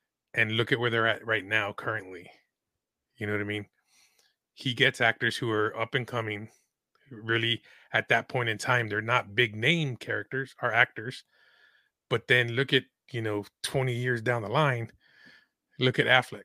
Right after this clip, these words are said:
<laughs> Uh, perfect example. Um, and then Sirius Black, you know what I mean?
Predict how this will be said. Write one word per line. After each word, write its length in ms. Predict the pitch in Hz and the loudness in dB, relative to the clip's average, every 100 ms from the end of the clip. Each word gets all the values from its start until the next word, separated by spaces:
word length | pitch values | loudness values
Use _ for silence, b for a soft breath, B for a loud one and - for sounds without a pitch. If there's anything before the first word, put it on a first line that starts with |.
| _ | _
<laughs> 640 | - - - - 151 - - - B B B B | -8 -6 -8 -6 -6 -6 -10 -12 B B B B
Uh, 480 | 117 107 101 98 92 _ _ _ _ _ _ | 0 0 -2 -6 -12 _ _ _ _ _ _
perfect 360 | 113 104 107 | -8 -6 -8
example. 640 | 104 101 104 107 107 98 - | -12 -4 -4 -2 -6 -8 -6
Um, 480 | 113 101 92 87 98 - _ _ _ _ - - _ _ _ | -2 0 0 -4 -10 -20 _ _ _ _ -20 -20 _ _ _
and 160 | 120 104 | 0 2
then 480 | 104 101 98 98 95 _ _ _ _ _ _ _ _ _ _ _ _ _ | 0 -2 -4 -8 -12 _ _ _ _ _ _ _ _ _ _ _ _ _
Sirius 420 | - 117 107 104 | -4 -2 -2 -4
Black, 260 | - 101 - _ _ b b b b b b b - | -6 -6 -8 _ _ b b b b b b b -6
you 100 | 104 | -2
know 80 | 98 | 0
what 100 | 101 | 0
I 40 | |
mean? 240 | 101 101 | -2 -6